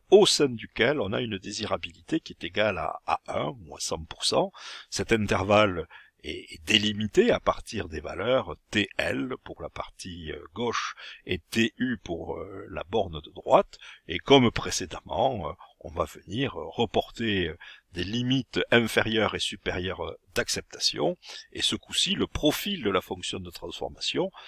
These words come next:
eh bien, sera un profil trapézoïdal avec, euh, les équations qui sont rappelées, euh, dans la partie droite de l'écran. Donc, euh, si je récapitule, à partir de fonctions mathématiques simples, qui sont des, des équations de droite,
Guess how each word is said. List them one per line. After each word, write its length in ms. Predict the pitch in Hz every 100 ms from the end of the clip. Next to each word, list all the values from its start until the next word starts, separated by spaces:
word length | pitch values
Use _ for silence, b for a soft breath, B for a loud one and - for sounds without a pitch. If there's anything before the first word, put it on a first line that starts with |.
| B -
eh 60 |
bien, 120 | 117
sera 340 | 113 104 - 110
un 60 |
profil 680 | 80 - - - 131 104 76 -
trapézoïdal 840 | - 117 - 95 80 76 76 156 175 B B B
avec, 520 | - - - 113 - -
euh, 140 | 85
les 220 | 82 92 101
équations 480 | - 71 - 69
qui 120 | - -
sont 220 | - 78
rappelées, 640 | - 95 - 69 117 139
euh, 180 | 90 - -
dans 140 | - 87
la 100 | 90
partie 320 | - - 80
droite 340 | 85 160 -
de 260 | 92 123 -
l'écran. 460 | 92 98 - - - _ B B B B B
Donc, 340 | 110 120 110 110
euh, 260 | 107 101
si 220 | 95 185
je 120 | 170 170
récapitule, 880 | 139 - 110 104 - 202 240 123 - - -
à 80 |
partir 460 | - 156 - 165 131
de 280 | 104 92 95
fonctions 520 | - - 131 - 156 127
mathématiques 720 | 101 - 104 - 98 - 90
simples, 460 | - 220 143 -
qui 140 | - -
sont 180 | 113
des, 180 | 95 82 95
des 220 | 95 113
équations 380 | - 107 - 117
de 140 | 90
droite, 460 | 78 98 208 -